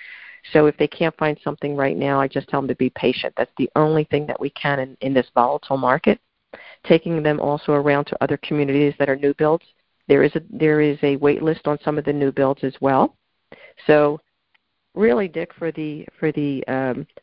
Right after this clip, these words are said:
buyer coming in who needs to make an immediate purchase, uh, the best thing is,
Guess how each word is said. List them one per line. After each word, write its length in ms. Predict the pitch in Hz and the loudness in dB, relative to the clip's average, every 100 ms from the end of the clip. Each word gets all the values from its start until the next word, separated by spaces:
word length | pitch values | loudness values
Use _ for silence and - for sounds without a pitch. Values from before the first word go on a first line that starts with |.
| - | 0
buyer 240 | 180 202 | 2 2
coming 320 | - 190 170 | 0 0 2
in 120 | 165 | 0
who 160 | 160 156 | 0 -2
needs 280 | 156 156 - | -2 -4 -4
to 100 | 156 | -4
make 220 | 151 151 | -2 -2
an 80 | 147 | -2
immediate 520 | 139 151 156 143 - | 0 0 2 -2 -4
purchase, 480 | - 165 175 196 196 - _ _ _ _ - _ - | -4 -2 -2 -2 -4 -8 _ _ _ _ -20 _ -2
uh, 220 | 151 151 | 2 4
the 100 | 147 | 2
best 220 | 156 160 - | 2 2 2
thing 200 | 165 156 | -2 0
is, 200 | 151 147 | 2 0